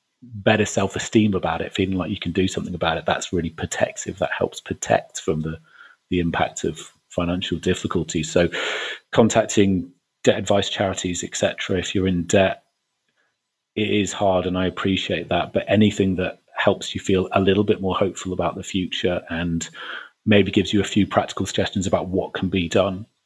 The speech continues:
um, for the financial situation, anything that helps you feel a little bit more on top of it is, is gonna be a really positive thing.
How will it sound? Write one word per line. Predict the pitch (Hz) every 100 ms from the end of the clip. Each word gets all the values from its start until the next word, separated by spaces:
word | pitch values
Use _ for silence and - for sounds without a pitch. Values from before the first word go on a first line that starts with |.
| _
um, | 98 85
for | -
the | 95
financial | - 90 80 -
situation, | 87 92 82 -
anything | 76 92 92 87
that |
helps | 82 92 - -
you | 85 80 - -
feel | - 90 87 -
a |
little | 107 107 - 101
bit | 95
more | 98 90
on | 87
top | - -
of | 95 92
it | 90
is, | - 95 -
is | - 90
gonna | 98 87
be | 90
a | 85
really | 87 85
positive | - 82 - 87
thing. | - 101 98 113